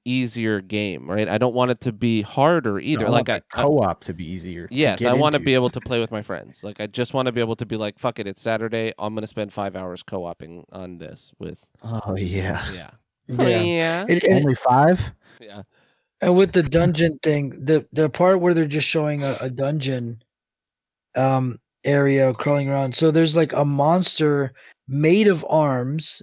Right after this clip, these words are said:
Speaker 3: Like, you, you see the camera
Speaker 1: Oh,
Speaker 3: pan
Speaker 1: yeah.
Speaker 3: down.
Speaker 2: Mm-hmm.
Speaker 3: And then from, then there's just arms hanging from the ceiling.
Speaker 1: Yeah, I was gonna tell you
Speaker 3: Like,
Speaker 1: that earlier. I wonder if that's,
Speaker 3: like,
Speaker 1: it's gotta be something. There is something
Speaker 2: Well,
Speaker 1: with
Speaker 2: that
Speaker 1: arms.
Speaker 2: is this, the dungeon
Speaker 3: Oh,
Speaker 2: for
Speaker 3: and
Speaker 2: that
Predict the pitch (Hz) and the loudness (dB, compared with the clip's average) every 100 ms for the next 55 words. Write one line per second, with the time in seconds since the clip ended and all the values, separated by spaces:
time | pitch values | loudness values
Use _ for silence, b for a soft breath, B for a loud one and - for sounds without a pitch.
0 | 123 135 131 135 135 - 131 131 143 131 | -6 -6 -4 -6 -8 -8 -6 -6 -6 -6
1 | - 135 131 147 180 110 113 113 113 - | -4 -2 2 2 2 0 -2 -4 -6 -12
2 | _ B B 110 101 104 107 170 175 160 | _ B B -8 -6 -2 2 4 4 2
3 | - - 175 165 _ _ _ 196 160 170 | -2 2 2 2 _ _ _ -4 0 2
4 | 175 151 185 - 170 170 175 143 - 151 | 2 2 -2 0 2 4 4 0 -2 -2
5 | 151 156 143 139 135 123 - 135 131 101 | -2 -2 -4 -6 -6 -6 -6 -4 -6 0
6 | 127 117 117 147 139 139 127 113 101 107 | 4 4 2 0 0 0 0 0 0 0
7 | 104 101 98 110 120 120 110 113 107 143 | 2 0 2 2 4 2 2 0 0 0
8 | 139 110 - - 120 131 120 110 113 104 | -2 -6 -10 -4 -2 0 -2 -6 -4 -6
9 | 95 90 101 113 135 131 127 120 170 202 | -8 -8 -6 0 -2 0 -4 -4 0 2
10 | 220 220 220 202 202 - - _ _ - | 2 0 -2 0 0 0 -8 _ _ -2
11 | 147 127 147 160 214 214 - 131 185 | -2 2 2 6 4 4 0 2 4